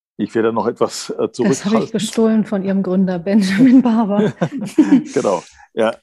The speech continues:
Speaker 1: also, äh, die gilt es ja im Grunde genommen zu, äh, zu entwickeln.
Speaker 2: Ja.
Speaker 1: Ähm, und, ja, und, und eben, äh, genau auch zu identifizieren, an welchen Stellen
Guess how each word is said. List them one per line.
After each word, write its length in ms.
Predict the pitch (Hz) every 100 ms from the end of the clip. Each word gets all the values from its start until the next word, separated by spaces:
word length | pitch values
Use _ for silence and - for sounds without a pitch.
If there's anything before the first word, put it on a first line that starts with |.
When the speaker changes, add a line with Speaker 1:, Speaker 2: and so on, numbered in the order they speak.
| -
Speaker 1:
also, 160 | 110
äh, 360 | 120 - - 117
die 260 | 101 120
gilt 260 | 123 139 131
es 120 | 131
ja 140 | 120 120
im 260 | - 110
Grunde 280 | 92 110 113
genommen 260 | 107 98 92
zu, 340 | 107 101 98 -
äh, 300 | 98 98 98 - _ _ _ _ -
zu 120 | 110 104
entwickeln. 500 | 101 120 - 87 - _ _ _
Speaker 2:
Ja. 320 | 185 165 139 _
Speaker 1:
Ähm, 300 | 95 92 92 104
und, 420 | - 98 95 - - _ - - -
ja, 300 | 110 98 - - - - - - -
und, 140 | 113
und 220 | 113 113 110
eben, 280 | 117 113
äh, 200 | 113 104
genau 520 | 95 104 98 120 123 - _ _ _ _
auch 360 | 101 104 - - _ _ _ _ -
zu 120 | -
identifizieren, 840 | 117 110 101 98 - 135 131 131 - _ _ _ _ _
an 160 | - 98
welchen 300 | 107 - 220
Stellen 540 | - 104 110 131 131